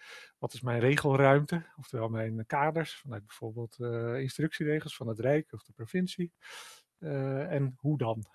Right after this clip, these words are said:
Nou ja, eh, dus die drie vragen komen ook in het handboek aan de orde. Dus alles wat we hier vertellen over het materiaal wat we hebben gemaakt, kunnen jullie ook nalezen in dat handboek.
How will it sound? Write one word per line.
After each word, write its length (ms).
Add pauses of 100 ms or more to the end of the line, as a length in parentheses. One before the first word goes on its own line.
Nou 240
ja, 320
eh, 280
dus 180
die 160
drie 220
vragen 340
komen 260
ook 140
in 100
het 100
handboek 460
aan 80
de 80
orde. 260
Dus 160
alles 200
wat 140
we 80
hier 140
vertellen 420
over 160
het 100
materiaal 420
wat 200
we 120
hebben 260
gemaakt, 400 (440)
kunnen 220
jullie 180
ook 160
nalezen 760 (600)
in 160
dat 200
handboek. 500